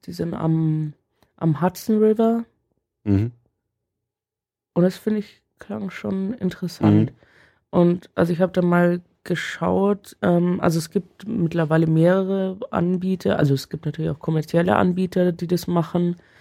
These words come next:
Speaker 1: Es gibt an ein paar anderen Stellen in New York mittlerweile auch so Sachen, die so,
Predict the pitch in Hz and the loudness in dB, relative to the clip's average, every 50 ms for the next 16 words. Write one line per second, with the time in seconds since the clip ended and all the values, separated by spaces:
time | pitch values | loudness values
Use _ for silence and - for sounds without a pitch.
0 | - - - _ _ _ _ 160 151 - - - 165 160 - - - 170 165 165 | -20 -20 -20 _ _ _ _ -8 -6 -6 -6 -6 -6 -6 -6 -2 0 0 0 0
1 | 160 160 - - - 160 160 - - - - 190 190 196 202 202 196 - - 202 | -2 -4 -6 -4 -2 0 0 0 0 0 0 0 2 2 2 2 2 0 0 2
2 | 196 190 190 190 185 190 185 180 180 175 170 170 170 175 170 170 165 156 151 151 | 2 4 4 4 4 4 4 4 4 4 4 4 2 0 0 0 0 0 0 0
3 | - - - 165 160 - - - 175 175 175 165 - - 175 175 170 175 170 170 | -2 -2 -2 -4 -6 -6 -6 -8 -2 -2 -2 -2 0 -2 -2 0 0 0 -2 -2
4 | 170 170 170 170 170 | -2 -2 -4 -4 -6